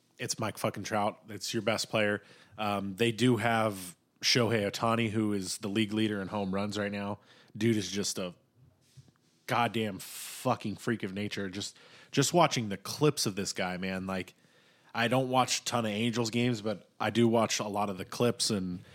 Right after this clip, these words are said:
I'll watch Quick Pitch and stuff like that. So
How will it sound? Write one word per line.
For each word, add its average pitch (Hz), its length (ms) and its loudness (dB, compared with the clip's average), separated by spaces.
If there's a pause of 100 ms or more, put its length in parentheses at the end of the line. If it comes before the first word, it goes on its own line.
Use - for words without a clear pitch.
(160)
I'll 101 100 0
watch 101 260 4
Quick - 240 0
Pitch 113 260 0
and 104 100 -4
stuff - 240 -4
like 98 160 -4
that. 98 240 -4 (380)
So 110 400 2